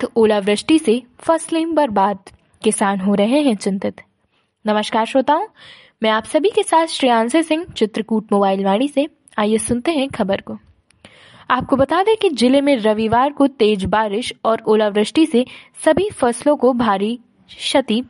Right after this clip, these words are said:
पहुंची है। इस बेमौसम बारिश ने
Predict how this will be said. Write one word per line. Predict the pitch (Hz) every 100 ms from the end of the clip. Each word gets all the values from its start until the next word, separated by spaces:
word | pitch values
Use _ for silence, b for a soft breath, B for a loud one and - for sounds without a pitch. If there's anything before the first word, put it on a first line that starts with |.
| -
पहुंची | 302 233 208
है। | 202 202 - _ _ -
इस | 220 202
बेमौसम | 196 208 202 202 214 208
बारिश | 196 196 277 285 233
ने | 233